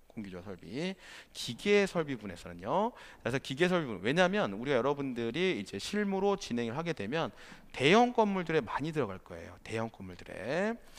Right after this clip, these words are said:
자, 대형 상업시설, 그 다음에 여러 가지 오피스, 자, 업무시설 이런 데 가면 이 공기조화로 여러분들 실내를 컨트롤하는 경우가 많이 있습니다. 그렇기 때문에 공기조화 설비가 상당히 중요한 부분이다. 물론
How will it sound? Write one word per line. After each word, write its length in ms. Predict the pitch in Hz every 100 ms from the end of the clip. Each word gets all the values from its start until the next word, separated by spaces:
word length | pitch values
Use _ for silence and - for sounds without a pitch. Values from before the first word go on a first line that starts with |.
| - -
자, 160 | - 107
대형 380 | - 120 143 147
상업시설, 880 | - 208 208 - 170 180 180 190 180
그 80 | 220
다음에 520 | 117 117 151 165 -
여러 200 | 104 107
가지 280 | 107 165 170
오피스, 580 | 135 151 - 180 - 90 - _ - -
자, 180 | 73 -
업무시설 640 | 117 151 196 190 113 92 - - -
이런 240 | 127 165
데 120 | 190 160
가면 360 | 104 165 135 - - -
이 80 | 185
공기조화로 1400 | 185 - 165 196 220 226 247 - 120 113 113 143 196 202
여러분들 300 | 107 101 110
실내를 320 | 127 202 190 175
컨트롤하는 420 | 196 185 175 147
경우가 200 | 110 131
많이 260 | 104 113
있습니다. 800 | 101 - 87 85 87 87 123 175
그렇기 160 | 127 95
때문에 200 | 110 -
공기조화 340 | 120 123 117
설비가 360 | 95 90 113 147 - - -
상당히 560 | - 185 180 160 151 165
중요한 400 | - 131 151 175
부분이다. 420 | 117 98 87 98 - - - - -
물론 460 | - 180 190 123 208